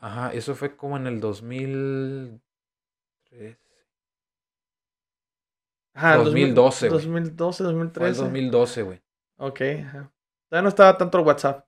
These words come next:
Speaker 1: No, mentira, fue el dos mil trece. Fue
Speaker 2: Ok,
Speaker 1: dos mil trece.
Speaker 2: dos mil trece.
Speaker 1: Sí, porque fue hasta finales el torneo del año.
Speaker 2: Ah, ok.
Speaker 1: Y entonces, eh, seguí yendo todos los sábados, güey.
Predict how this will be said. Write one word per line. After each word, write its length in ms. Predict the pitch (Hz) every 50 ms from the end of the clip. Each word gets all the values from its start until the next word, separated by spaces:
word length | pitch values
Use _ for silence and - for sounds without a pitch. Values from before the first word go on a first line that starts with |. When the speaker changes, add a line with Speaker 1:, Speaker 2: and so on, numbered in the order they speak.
| _
Speaker 1:
No, 140 | - 143 139
mentira, 340 | 139 135 123 117 135 123 117
fue 140 | 117 127 127
el 60 | 120
dos 60 | 113
mil 140 | 123 120 -
trece. 320 | - 107 101 - - _ _ _ _ _ _ _ _ _ _ _ _ _ _ _ _ _ _
Fue 140 | 113 113 113
Speaker 2:
Ok, 60 | 110
Speaker 1:
dos 20 |
mil 100 | 135 131
trece. 160 | 135 135 -
Speaker 2:
dos 60 | - 151
mil 60 | 143 -
trece. 400 | 156 156 147 147 135 131 - _ _ _
Speaker 1:
Sí, 120 | - 127
porque 200 | 120 120 - 110
fue 120 | - 120
hasta 160 | 113 - 131 -
finales 380 | - 107 101 107 107 113 104
el 120 | 110 95 -
torneo 240 | - 95 101 104 101
del 100 | 98 98
año. 220 | 98 98 101 - _ _ _
Speaker 2:
Ah, 120 | - 139 135
ok. 120 | 123 110 135 143 156 156 _ _ _ _ _ _ _ _ _ _ _ _ _ _ _ _ _ _ _ _ _ _ _
Speaker 1:
Y 100 | - 135
entonces, 640 | 127 123 117 - 127 127 123 - 143 135 131 - - _ _ _ _ _ _ _ _ _ _ _ _ _ _ _ _ _ _ _ _ _ _ _ _ _ _
eh, 360 | - 127 120 117 117 113 110 107
seguí 260 | - 117 110 117 120
yendo 320 | 113 113 123 139 151 156 -
todos 140 | - 143 135
los 120 | 120 -
sábados, 320 | - 110 127 151 170 180 180
güey. 120 | 175 170